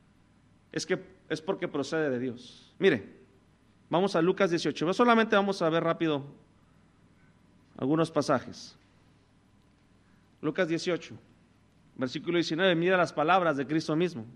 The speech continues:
Usted conoce este pasaje. Lucas dieciocho, diecinueve. En aquella plática con el joven rico, Jesús le respondió: "¿Por qué me llamas bueno?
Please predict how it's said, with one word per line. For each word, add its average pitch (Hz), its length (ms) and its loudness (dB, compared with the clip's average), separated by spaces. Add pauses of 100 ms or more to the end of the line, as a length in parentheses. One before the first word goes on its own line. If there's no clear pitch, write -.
(100)
Usted - 160 -4
conoce 202 280 -2
este 160 160 -4
pasaje. 143 460 -6 (760)
Lucas 165 260 2
dieciocho, 170 360 -2
diecinueve. 156 500 -4 (840)
En 131 100 -4
aquella 165 340 2
plática 175 420 2
con 156 120 -4
el 147 60 -2
joven 170 300 -2
rico, 165 360 -4 (3000)
Jesús 175 220 2
le 202 80 6
respondió: 165 640 4 (1700)
"¿Por 170 240 6
qué 226 160 6
me 240 160 6
llamas 202 380 4
bueno? 160 360 0